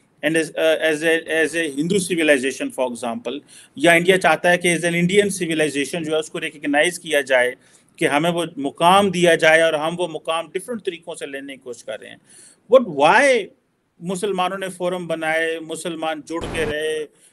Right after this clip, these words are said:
साथ मिलके लड़ाइयाँ करने की कोशिश की, इत्तेहाद बनाए।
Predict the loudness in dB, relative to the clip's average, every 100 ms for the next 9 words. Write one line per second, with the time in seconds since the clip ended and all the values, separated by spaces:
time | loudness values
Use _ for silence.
0 | _ -12 -2 0 0 -2 -8 -6 -4 -2
1 | 0 2 0 0 -2 -2 -2 -6 -8 -8
2 | -6 -6 -10 -10 -6 -6 -4 -4 -6 _
3 | _ _ -2 0 4 6 6 4 0 2
4 | 4 4 4 0